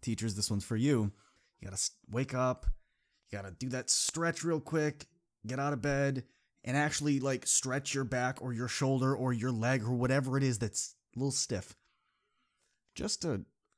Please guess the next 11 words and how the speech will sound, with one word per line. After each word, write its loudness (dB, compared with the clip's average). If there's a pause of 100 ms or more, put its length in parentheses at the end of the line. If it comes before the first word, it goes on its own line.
get -4
things -2
going -2
again. -12 (1500)
And -8
as -2
I'm 0
going 4
through -4
the 0
stretch, -2